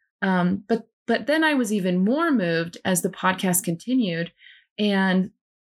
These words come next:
the kids calling in were talking about the environment and being kind to people and hoping to see more kindness to one another, kindness to animals,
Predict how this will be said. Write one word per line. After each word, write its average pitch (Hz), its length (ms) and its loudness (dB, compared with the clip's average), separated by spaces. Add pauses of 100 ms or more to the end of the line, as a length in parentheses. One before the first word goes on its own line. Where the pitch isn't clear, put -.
(100)
the 202 140 0
kids 202 320 -2
calling 190 420 2
in 196 460 0 (260)
were 98 160 0
talking 185 460 -2
about 180 480 0 (340)
the 196 80 0
environment 185 840 0 (440)
and 175 680 2 (120)
being 202 280 2
kind 180 480 0
to - 80 -6
people - 580 -4 (400)
and 175 220 0
hoping 214 320 0
to 214 80 2
see 190 180 0
more 180 200 2
kindness 170 840 0 (120)
to 190 120 0
one 165 180 2
another, 160 560 -2 (300)
kindness 190 380 0
to - 200 -10
animals, 170 720 0